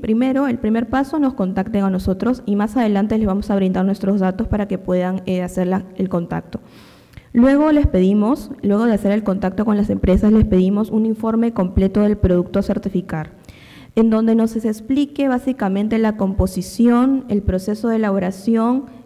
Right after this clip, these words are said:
el empacamiento, el empaque o el traslado del producto. En el caso que sea un servicio, en el caso de los servicios de líneas hoteleras, quien quieran em-, em-, eh, brindar a los, a los clientes, a los, a los consumidores un servicio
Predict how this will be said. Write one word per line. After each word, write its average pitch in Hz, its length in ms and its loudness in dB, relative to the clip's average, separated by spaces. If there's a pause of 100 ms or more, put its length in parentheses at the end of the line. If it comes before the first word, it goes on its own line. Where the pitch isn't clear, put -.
el 196 160 0
empacamiento, 220 1000 0
el 220 120 -2
empaque 220 520 -2
o 196 140 0
el 190 120 0
traslado 196 440 0
del 208 160 2
producto. 175 520 -2 (1300)
En 226 140 2
el 226 120 0
caso 311 320 0
que 233 80 0
sea 233 180 0
un 247 80 4
servicio, 202 720 2 (380)
en 196 140 2
el 190 80 0
caso 233 220 -2
de 269 100 2
los 247 160 0
servicios 196 380 -2
de 220 120 2
líneas 202 320 0
hoteleras, 190 720 -2
quien 185 160 -4
quieran 208 280 -2
em-, 220 180 -2 (100)
em-, 180 280 -2
eh, 185 120 -2
brindar 185 440 0
a 226 140 2
los, 190 320 0
a 185 100 0
los 180 220 0
clientes, 190 500 0
a 202 40 2
los, 214 260 0
a - 60 -2
los 185 120 -2
consumidores 185 680 -2
un 208 80 0
servicio 202 420 -2